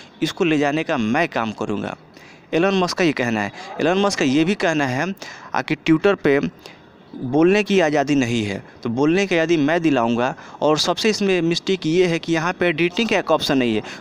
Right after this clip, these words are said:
कोई आप कोट अपना टाइप करते हैं, कोई ट्वीट अपना टाइप करते हैं, उसमें by mistake कुछ हो जाता है, तो वहाँ पे एडिटिंग का ऑप्शन नहीं है, इसमें ये भी सुधार करने की ज़रूरत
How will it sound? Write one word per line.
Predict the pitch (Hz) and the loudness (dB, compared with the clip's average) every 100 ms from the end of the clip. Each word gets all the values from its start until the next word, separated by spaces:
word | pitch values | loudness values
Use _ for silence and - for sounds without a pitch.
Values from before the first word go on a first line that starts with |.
| - | -4
कोई | 160 180 - | 0 0 0
आप | 156 - | -2 -2
कोट | - 180 180 | -2 0 0
अपना | 160 170 143 | -2 -4 -4
टाइप | 127 156 180 | -2 -2 0
करते | 131 - 117 | -4 -2 -2
हैं, | 139 180 - - | -2 -6 -12 -4
कोई | 143 | -2
ट्वीट | 139 165 190 190 | -2 0 0 0
अपना | - 156 | -2 -2
टाइप | 143 135 160 | 0 -2 0
करते | 143 131 160 | -4 -2 -2
हैं, | |
उसमें | - 190 - 113 | -2 -6 -6 -2
by | 127 160 | 0 0
mistake | 170 - 185 180 | -2 -2 -2 -2
कुछ | 170 - | -4 -2
हो | - 190 | 0 2
जाता | 120 - | 2 0
है, | 110 160 - - - | -2 -4 -8 -14 -8
तो | - | -2
वहाँ | 120 127 151 185 | 2 2 2 0
पे | - 127 160 - - - - - - | 2 2 2 -4 -16 -20 -20 -20 -4
एडिटिंग | 147 143 165 214 202 | -4 0 0 0 2
का | 160 | 2
ऑप्शन | 160 - 151 | 2 2 2
नहीं | 139 131 143 | 2 0 -2
है, | 110 - - - | -2 -6 -14 -8
इसमें | 156 151 185 | -4 0 2
ये | 175 165 | 4 2
भी | 156 | 2
सुधार | 185 156 139 160 | 0 0 0 -2
करने | - 156 160 | -2 0 0
की | 156 | 0
ज़रूरत | 143 147 196 | 0 2 0